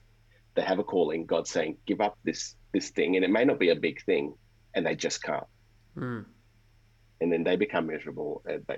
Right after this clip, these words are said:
Speaker 1: they, they lose their relationship with the Lord. They walk away, and, and it's, you know, if God asks us to give up something, it's not because he's a mean old taskmaster. He's got something better in store for us.
Speaker 2: Right, yeah. And I
Speaker 1: And
Speaker 2: think
Speaker 1: we're never gonna be left wanting. Sorry, we're never gonna be left wanting.
Speaker 2: Yeah,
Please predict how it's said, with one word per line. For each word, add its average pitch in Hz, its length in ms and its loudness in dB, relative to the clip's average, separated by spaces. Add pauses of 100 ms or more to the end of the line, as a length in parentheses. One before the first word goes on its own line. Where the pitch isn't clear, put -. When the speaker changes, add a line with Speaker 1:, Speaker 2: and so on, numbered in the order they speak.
Speaker 1:
they, 82 280 -2
they 82 120 2
lose 87 300 0
their 78 140 2
relationship 82 500 -6
with - 60 -20
the 78 60 -12
Lord. 78 160 -6
They 80 100 -2
walk 85 280 0
away, 73 360 -2
and, 78 180 -8
and 92 120 -4
it's, - 300 -10 (500)
you 82 60 -4
know, 76 140 -4 (320)
if 117 140 2
God 127 180 4
asks 117 200 4
us 90 140 0
to 80 100 -4
give 80 180 -2
up 80 140 -2
something, 82 380 -4
it's 85 220 0
not 87 180 -2
because - 440 -10 (320)
he's 82 160 -2
a 82 60 2
mean 82 240 0
old 71 200 -2
taskmaster. 80 640 -4
He's 82 160 -6
got 85 180 0
something 80 340 -6
better 80 260 0
in 76 100 -8
store - 300 -2
for - 160 -4
us. - 320 -20
Speaker 2:
Right, 127 280 -6 (160)
yeah. 117 180 -8 (600)
And 139 280 0 (100)
I 151 140 2
Speaker 1:
And 170 120 4
Speaker 2:
think 160 100 4
Speaker 1:
we're 98 100 6
never 107 220 6
gonna 101 180 4
be 95 100 6
left 87 220 2
wanting. 82 400 -2
Sorry, 73 320 -2 (120)
we're 95 100 2
never 101 220 2
gonna 87 160 2
be 85 100 -2
left 82 220 -2
wanting. 82 240 -8 (360)
Speaker 2:
Yeah, 123 180 -6